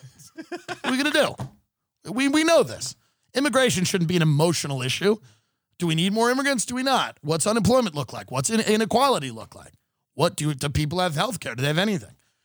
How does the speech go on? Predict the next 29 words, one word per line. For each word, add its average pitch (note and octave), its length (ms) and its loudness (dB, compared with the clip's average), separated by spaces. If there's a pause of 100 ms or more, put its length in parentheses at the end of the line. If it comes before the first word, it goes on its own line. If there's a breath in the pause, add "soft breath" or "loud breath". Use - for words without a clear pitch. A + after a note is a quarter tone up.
(140)
Should D3+ 140 -6
we F3 100 0
be F3+ 120 4
importing F#3 420 4
low-wage F3+ 420 2
labor, G3+ 380 0
unskilled F#3 460 0
labor A3 340 2
at D3 160 -2
this F3+ 200 0
moment, G#3 320 0
right D3 220 0
now? F#3 320 -4 (300 soft breath)
More D3 180 2
of G3 100 2
it, B3 80 2
less C4+ 260 0
of C3 80 -10
it. - 120 -16 (600)
It's E3+ 180 0
a G3+ 40 0
gradient. G#3+ 500 0
It's, D#3+ 240 -2
you A3 140 -2
know, A3+ 140 2
but G3+ 280 0
whatever. G3+ 320 2
Nobody G3 320 0
cares. F#3 360 0